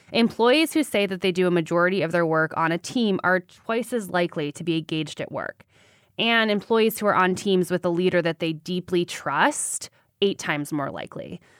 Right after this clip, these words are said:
So the takeaway here is that organizations need to do a better job of just connecting people in the office. A lot of our work is individually based,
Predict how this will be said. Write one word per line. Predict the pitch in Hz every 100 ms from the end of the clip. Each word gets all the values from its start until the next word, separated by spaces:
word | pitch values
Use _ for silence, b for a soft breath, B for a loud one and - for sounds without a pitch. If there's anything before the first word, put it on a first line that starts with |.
| b
So | - 269 247
the | -
takeaway | 247 339 339 311
here | 247 247
is | 226 202 202 180
that | 190 185
organizations | 196 202 247 208 190 - 185 170
need | 180 185
to |
do | 175 180 175 175
a | 170
better | 165 196 220
job | 170 156 160 156 143
of | 139
just | 156 170 - -
connecting | 196 190 196 - 202 175
people | 175 156 151 147 156 _
in | 170 165 165 160
the | 151
office. | 147 - - - - - b b b b -
A | 185
lot | 196
of | 202
our | 190
work | 180 175 165
is | 165
individually | 170 160 165 165 165
based, | 294 277 262 -